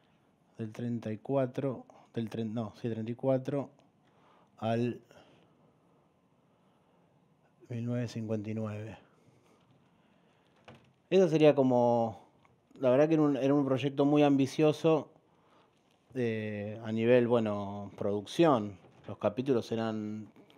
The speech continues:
muy, la verdad que era un presupuesto muy alto. Bueno, ahí por ahí se puede ver el,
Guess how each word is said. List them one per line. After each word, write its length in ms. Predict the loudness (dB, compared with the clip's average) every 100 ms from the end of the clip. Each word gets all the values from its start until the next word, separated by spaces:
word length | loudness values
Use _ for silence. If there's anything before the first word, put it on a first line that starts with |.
| -20 -14
muy, 240 | -8 -6 -6 -8 -12 -16 _
la 100 | -4
verdad 140 | -2 0
que 60 |
era 100 | -2
un 60 | -4
presupuesto 440 | -6 -4 -4 -4
muy 220 | -4 2 4
alto. 600 | 6 4 0 -2 -2 -6 -20 -20 -20 -20 _
Bueno, 380 | -4 -2 -2 -6 -8
ahí 180 | -2 -2
por 140 | 0 -2
ahí 80 |
se 120 | -2 -2
puede 200 | 0 0
ver 180 | 0
el, 380 | -2 -4 -8 -12